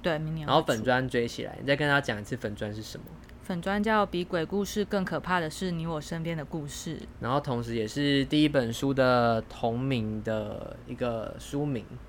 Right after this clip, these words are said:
Speaker 1: 对，对，对。
Speaker 2: 但我有发现，然后你还帮自己开了一个你自己的粉专，但没有在经营。
Speaker 1: 我还是想要保有我的生活，
Speaker 2: 嗯。就你希望你可以就是歌红人不红，
Speaker 1: 所以我，对，对，对，
Speaker 2: <laughs> 以歌手的，
Speaker 1: 就是这种。
Speaker 2: <laughs>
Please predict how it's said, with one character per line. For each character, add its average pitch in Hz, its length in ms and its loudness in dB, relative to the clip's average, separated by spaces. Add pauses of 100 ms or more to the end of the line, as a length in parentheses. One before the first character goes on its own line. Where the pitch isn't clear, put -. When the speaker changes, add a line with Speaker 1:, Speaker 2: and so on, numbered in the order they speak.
(220)
Speaker 1:
对， 165 220 0
对， 165 180 -8
对。 - 140 -8
Speaker 2:
但 208 120 6
我 185 100 10
有 139 40 8
发 143 240 6
现， 143 180 2
然 131 80 4
后 139 60 6
你 131 100 2
还 117 60 4
帮 127 180 2
自 131 140 -8
己 123 60 -2
开 117 180 -2
了 117 80 4
一 113 40 4
个 110 80 2
你 107 100 -4
自 120 160 -8
己 113 100 -6
的 110 120 -6
粉 110 180 -8
专， 110 160 -4
但 135 100 4
没 131 80 2
有 113 60 2
在 110 100 2
经 104 180 -8
营。 104 80 -10 (840)
Speaker 1:
我 139 220 2
还 131 160 4
是 - 60 2
想 180 140 2
要 190 80 4
保 165 200 2
有 165 120 2
我 160 140 2
的 139 80 -4
生 151 240 -6 (160)
活， - 60 -8
Speaker 2:
嗯。 - 80 -8
就 269 80 8
你 214 120 10
希 160 180 8
望 202 140 12
你 139 120 4
可 143 100 4
以 143 100 8
就 139 80 0
是 143 380 4 (400)
歌 165 200 12
红 131 240 4
人 117 160 4
不 135 100 6
红， 117 160 4 (460)
Speaker 1:
所 147 180 0
以 175 40 0
我， 151 80 -2
对， 285 120 10
对， 330 120 12
对， 320 240 12
Speaker 2:
<laughs> - 0 -
以 - 20 8
歌 247 240 12 (180)
手 214 200 12
的， 294 100 6
Speaker 1:
就 - 160 6
是 196 100 4
这 226 60 8
种。 196 380 6 (100)
Speaker 2:
<laughs> 180 80 0